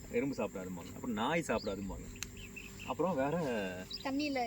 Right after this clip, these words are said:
Speaker 2: ஈஸியா
Speaker 1: தண்ணியில வந்து,
Speaker 2: dissolve
Speaker 1: தண்ணியில வந்து ஒரு பிளேட்ல ஊத்திட்டு மேல
Speaker 2: ஷேக்
Speaker 1: தண்ணியை ஊத்தி
Speaker 2: பண்ணா
Speaker 1: இப்படி
Speaker 2: பீ
Speaker 1: ஷேக் பண்ணா நீ-, பீயோட கோம்போடைய டிசைன் வரும் அப்படிம்பாங்க. அதுவும் கிடையாது. அப்புறம் தீயில,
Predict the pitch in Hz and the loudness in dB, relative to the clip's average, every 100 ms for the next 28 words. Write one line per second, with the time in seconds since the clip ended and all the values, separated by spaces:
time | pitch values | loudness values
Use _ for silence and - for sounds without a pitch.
0 | 220 220 262 269 269 175 208 185 156 165 | 0 -4 -2 4 6 10 10 10 8 8
1 | 151 170 185 160 165 143 151 170 156 139 | 6 6 6 8 8 8 10 10 8 6
2 | 139 135 139 120 147 120 127 143 330 311 | 6 6 8 10 8 4 4 6 6 6
3 | - - - 240 294 151 139 151 131 131 | 6 8 6 8 8 8 6 4 4 4
4 | 117 139 165 156 123 135 147 143 127 120 | 4 4 8 8 8 6 6 6 8 8
5 | 113 110 104 101 101 113 135 117 107 107 | 8 4 2 2 0 2 2 4 2 2
6 | 101 95 90 95 - - 101 131 143 113 | 2 0 -2 -6 -8 -4 2 4 4 4
7 | 95 92 92 - - - - - 247 185 | 2 0 -4 -10 -14 -12 -6 0 2 2
8 | 165 - 170 185 | 2 0 4 8